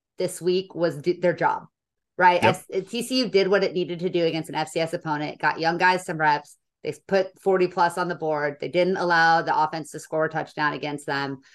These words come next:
Speaker 1: Um, it, it's over. It's done. Wipe it away. Take the positives, but you still understand that, that what, what has been done is not enough to, you know, go out and win a Big twelve conference title this year. They still have a lot of work to do, and it'll be up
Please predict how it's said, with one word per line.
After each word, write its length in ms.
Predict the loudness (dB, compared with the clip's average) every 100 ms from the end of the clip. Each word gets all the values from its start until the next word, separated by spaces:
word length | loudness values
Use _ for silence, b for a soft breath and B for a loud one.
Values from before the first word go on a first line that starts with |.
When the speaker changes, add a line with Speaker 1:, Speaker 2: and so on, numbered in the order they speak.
| b _
Speaker 1:
Um, 480 | 2 4 2 -2 -8
it, 200 | -2 -2 0
it's 200 | -2 0
over. 320 | 2 4 4
It's 200 | 2 -2
done. 380 | 4 6 6 2
Wipe 240 | 0 0 -2
it 40 |
away. 540 | -2 0 0 0 -4 -6
Take 200 | -6 -4
the 80 | -2
positives, 500 | 2 2 2 0 -2
but 180 | -6
you 80 | -6
still 280 | -6 0 2
understand 560 | 2 0 -2 -2 0 0
that, 240 | 0 -2 -4
that 140 | -2
what, 360 | 2 2 2 -4 -20 -16
what 240 | 0 2
has 200 | 2 -2
been 300 | 0 0 0
done 300 | 0 2 2
is 160 | 0 -4
not 240 | -2 -2
enough 420 | -2 -4 -4 -4 -8
to, 460 | -4 0 0 0 -2 b b _ _
you 300 | -18 -4 0
know, 280 | 2 0 -2 -10 -6
go 160 | 4 6
out 220 | 6 6
and 80 | 2
win 120 | -2
a 40 |
Big 180 | -2 -4
twelve 500 | 0 2 2 -2 -8 -20 -8
conference 520 | 0 0 0 -8 -6
title 400 | -2 0 0 -2
this 240 | -4 -2
year. 180 | -4 -2
They 140 | -2 -2
still 160 | 0
have 100 | 0
a 40 | 0
lot 180 | 0
of 60 | 0
work 200 | -2 -6
to 100 | -6
do, 200 | -4 -2
and 180 | -2 -2
it'll 160 | -2 0
be 140 | 0
up 160 | -2